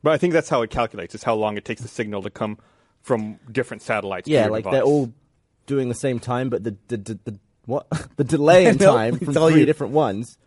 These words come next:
Speaker 2: positions you on the Earth.
Speaker 3: So you get the time
Speaker 2: So I
Speaker 3: from
Speaker 2: guess
Speaker 3: three
Speaker 2: it
Speaker 3: different
Speaker 2: would have to
Speaker 3: satellites, and then the device figures it out from there?
Speaker 2: Yeah, 'cause of the delay.
Speaker 3: But you'd also know where the satellites are, too, right?
Speaker 2: Huh?
Speaker 3: They, they have to give you positional data for where they are.
Speaker 1: Right, I think they
Speaker 2: Well, that's
Speaker 1: each
Speaker 2: how they
Speaker 1: have,
Speaker 2: figure it out.
Speaker 1: yeah, they each have their own, like, identifier.
Speaker 3: I've never, I've never known how it worked. That
Speaker 1: I
Speaker 3: makes
Speaker 1: think,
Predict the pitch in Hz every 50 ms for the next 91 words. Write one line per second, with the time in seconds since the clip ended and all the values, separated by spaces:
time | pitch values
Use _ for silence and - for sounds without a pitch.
0 | _ _ _ _ _ - - - - - 131 113 143 143 123 - 117 104 98 92
1 | 98 95 92 87 92 95 82 - - - - 208 208 196 170 208 175 196 - -
2 | 202 202 208 - - 175 170 175 214 226 - 190 180 - 196 185 185 170 147 143
3 | 139 135 127 - - 139 147 143 143 131 139 127 131 143 143 143 - - 143 135
4 | 127 123 117 131 127 127 127 - 123 120 202 170 95 - 87 _ - 151 139 131
5 | 120 107 131 104 - 117 127 131 95 73 69 90 - - 160 151 156 202 196 190
6 | 165 165 170 147 139 156 160 135 127 - - 151 139 123 113 110 - - - _
7 | _ _ _ _ _ - 120 123 127 113 90 78 76 - - 135 101 67 73 95
8 | 123 - _ - _ _ - 143 170 - - 120 120 151 147 135 135 135 127 -
9 | - 113 131 147 - 135 127 101 110 104 98 - 107 104 120 123 98 110 143 143
10 | 87 73 71 60 - - _ _ - 123 120 120 123 120 156 147 - 139 165 175
11 | 165 139 165 156 135 123 120 123 110 107 117 123 92 - - 123 117 104 113 139
12 | 135 - - 131 113 101 110 120 117 110 104 101 101 101 104 98 117 107 101 117
13 | 104 92 - - 98 87 85 85 - 156 170 175 208 233 226 208 180 151 - 127
14 | 156 160 160 175 170 180 165 170 180 170 165 151 143 139 151 165 - - - -
15 | - 147 151 165 165 - - 190